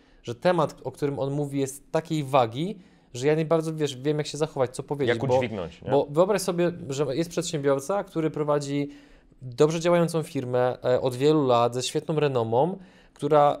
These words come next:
Speaker 1: przy-, miała od pewnego czasu pewne problemy z cash flow i tak dalej z powodu różnych tam czynników i ta sytuacja tego przedsiębiorcę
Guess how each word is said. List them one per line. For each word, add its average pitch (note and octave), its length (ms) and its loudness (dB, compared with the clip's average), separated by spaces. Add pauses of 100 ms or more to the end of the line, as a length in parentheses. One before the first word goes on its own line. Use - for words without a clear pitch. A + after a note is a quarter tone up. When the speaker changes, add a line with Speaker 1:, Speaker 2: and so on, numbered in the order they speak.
(120)
Speaker 1:
przy-, - 240 -12
miała E3+ 260 4
od E3+ 100 2
pewnego D#3+ 320 0
czasu D#3 220 -8
pewne D#3 260 -2
problemy D3 480 0
z C3 400 -2
cash B2+ 240 2
flow B2 180 -2
i A#2+ 40 -10
tak B2 140 -2
dalej B2 200 2
z B2 60 -10
powodu B2 420 -6
różnych C3 360 -4
tam B2 140 -10
czynników A#2+ 640 -8 (160)
i C3+ 320 -6 (300)
ta D3 80 -4
sytuacja E3+ 460 -2
tego D3+ 180 -4
przedsiębiorcę C#3+ 880 0